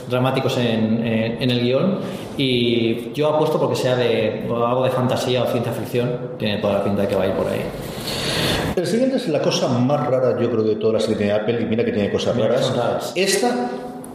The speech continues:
Speaker 2: eh, parece muy del antiguo, y de hecho, si os fijáis en la foto que os he puesto, aparece el propio Eddie Q, que era el vicepresidente de la derecha, que es el que estaba
Speaker 1: Un
Speaker 2: antes.
Speaker 1: inciso.
Speaker 2: Cuenta.
Speaker 1: Este tío me enseñó el iPhone seis, el más.
Speaker 2: ¿Este te lo enseñó a ti?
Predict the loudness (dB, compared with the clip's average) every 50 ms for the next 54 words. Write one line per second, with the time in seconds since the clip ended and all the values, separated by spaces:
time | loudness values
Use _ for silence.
0 | -2 0 0 2 0 0 -2 0 0 0 2 2 2 2 2 2 2 2 2 2
1 | 2 2 2 2 2 0 0 0 0 0 0 0 0 -2 -4 -2 -2 0 2 2
2 | 2 0 0 0 2 2 2 2 0 -2 -2 0 0 0 0 0 -2 0 2 2
3 | 2 2 2 0 2 2 2 2 2 2 2 0 0 0 0 0 0 0 0 2
4 | 2 0 2 0 0 0 0 0 0 2 0 2 2 2 0 0 0 0 0 0
5 | 0 0 2 2 4 2 2 0 0 -4 -6 -8 -8 -8 -4 -2 -2 0 0 2
6 | 2 2 0 2 0 0 2 2 2 2 2 2 2 2 2 2 2 2 2 0
7 | 2 0 0 0 2 2 2 2 2 2 2 0 0 -2 -4 -6 -8 -2 0 0
8 | 2 2 2 0 2 2 0 0 0 0 0 0 0 2 2 0 0 -2 -4 -4
9 | -4 -4 -4 -2 -2 -2 -2 0 0 0 0 0 0 0 0 0 2 2 2 2
10 | 2 0